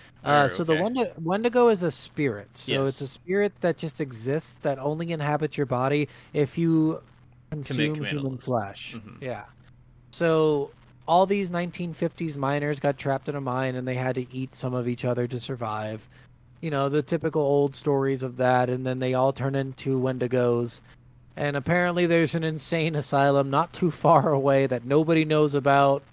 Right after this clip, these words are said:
Speaker 1: somehow, even though it's, like, super <laughs> close. Like, it got
Speaker 2: And all the tunnels are connected. <laughs>
Speaker 1: Yep, it got so confusing how nobody knew any of this stuff.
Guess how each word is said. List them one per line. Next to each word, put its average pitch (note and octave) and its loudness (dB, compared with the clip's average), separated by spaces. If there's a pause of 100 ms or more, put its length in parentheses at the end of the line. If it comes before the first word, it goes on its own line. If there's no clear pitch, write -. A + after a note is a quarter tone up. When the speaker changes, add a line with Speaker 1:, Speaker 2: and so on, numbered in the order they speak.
(400)
Speaker 1:
somehow, C#3+ 4
even C#3 -2
though C#3+ 2
it's, C#3 -2
like, B2+ -6
super E3+ -4
<laughs> - -14
close. C#3+ 2 (420)
Like, C3+ -8
it E3 -6
got G#3 2
Speaker 2:
And G#3 4
all A#2+ -2
the C#3 -6
tunnels C3+ -2
are C#3 -4
connected. C#3 0
<laughs> - 8
Speaker 1:
Yep, A3+ 8
it F#3 -6
got A#3 4
so F3+ 4
confusing C3 -4
how A#2 -6
nobody B2 -4
knew A#2+ -2
any A#2+ -4
of A2 -8
this A2 -6
stuff. - -6